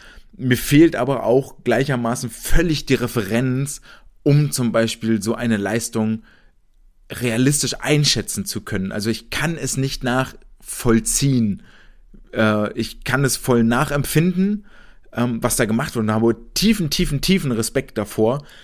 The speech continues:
Äh, aber ich kann so diese Anstrengung nicht nachvoll-, nachempfinden. Ich hoffe, ihr wisst, was ich damit meine und damit eigentlich sagen will. Und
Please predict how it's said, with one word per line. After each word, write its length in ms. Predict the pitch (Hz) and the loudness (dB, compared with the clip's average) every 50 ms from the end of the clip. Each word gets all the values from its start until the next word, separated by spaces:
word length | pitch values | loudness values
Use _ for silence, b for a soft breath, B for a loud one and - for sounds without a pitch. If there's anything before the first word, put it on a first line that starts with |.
| B B B B B B _ _ | B B B B B B _ _
Äh, 340 | - 117 113 113 113 113 - - - - _ _ _ _ _ | 0 2 2 4 2 2 0 -4 -10 -20 _ _ _ _ _
aber 140 | - 107 120 | -4 -4 -4
ich 80 | 120 - | -2 0
kann 140 | 147 139 | 0 0
so 80 | 123 123 | 0 0
diese 240 | 110 120 104 139 - | 0 0 0 0 0
Anstrengung 480 | 151 165 151 - - 120 107 104 101 | 0 0 -2 -2 -2 -2 -2 0 0
nicht 160 | 104 110 101 104 | 0 0 0 0
nachvoll-, 640 | 117 101 104 - - 101 95 98 - - - - - - | -2 -2 -4 -4 -4 -4 -4 -4 -6 -8 -12 -14 -12 -6
nachempfinden. 640 | - 110 110 107 - 107 107 - - 117 107 101 98 | -4 -4 -2 -2 -4 -6 -8 -6 -4 -2 0 0 0
Ich 100 | 95 - | -2 -2
hoffe, 160 | 117 101 110 | -2 -2 0
ihr 140 | 107 104 104 | 0 2 2
wisst, 300 | 139 139 - - - - - | 2 0 0 -2 -8 -10 -8
was 180 | 110 107 - | -8 -6 -6
ich 80 | - - | -6 -4
damit 300 | - 104 104 110 - - | -2 0 0 0 -2 -2
meine 240 | 101 101 113 113 107 | 0 2 2 2 2
und 140 | 101 95 | 0 0
damit 180 | 95 95 107 101 | -2 -2 -2 -4
eigentlich 300 | - 101 101 95 95 98 | -4 -6 -6 -6 -6 -6
sagen 340 | 92 98 95 110 110 104 87 | -4 -2 -2 -2 -2 -2 -2
will. 160 | 92 90 90 B B B B B B B B B B _ - - | -4 -8 -10 B B B B B B B B B B _ -8 0
Und 500 | - 117 113 110 110 113 117 110 - | 2 4 6 6 6 4 2 0 -2